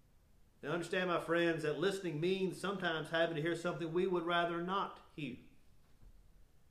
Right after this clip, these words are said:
In the chapters before our reading this morning, Eli had been warned that God was unhappy with him and his sons. He was told that God was going to end his line. He knew that he had transgressed and was going to be punished.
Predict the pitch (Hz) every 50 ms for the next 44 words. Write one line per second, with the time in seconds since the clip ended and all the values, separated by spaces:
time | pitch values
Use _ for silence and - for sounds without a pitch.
0 | - - - - 127 131 131 127 - 185 202 214 196 190 170 156 165 151 - 196
1 | 196 190 190 185 170 160 185 196 208 196 185 175 165 - - 175 185 190 196 190
2 | 180 160 151 160 175 208 233 233 214 202 196 185 147 160 180 180 - 190 202 196
3 | 190 185 196 226 254 262 247 240 226 196 185 170 165 - 170 170 175 170 175 170
4 | 165 160 156 175 165 156 - 160 165 160 156 151 170 160 151 151 147 151 170 170
5 | 165 151 147 151 147 143 147 - 156 143 127 110 - - - - - - - -
6 | - - - - - - - - - - - - 185 190 190 196 190 190 - -
7 | 196 214 247 269 269 254 240 196 202 202 175 156 165 180 202 202 196 196 190 175
8 | 165 147 156 180 190 196 190 190 - 180 185 180 - 180 190 190 180 170 165 151
9 | 165 180 175 160 151 151 160 160 160 156 147 139 127 117 - - - - - -
10 | - - - - - - 208 214 226 202 202 220 262 294 294 285 247 - 190 185
11 | 214 220 208 190 - - - 190 180 180 170 151 - - 170 175 170 151 - -
12 | - 156 156 160 156 156 165 160 165 160 160 156 147 147 147 147 147 - 151 147
13 | 135 120 - - - - - -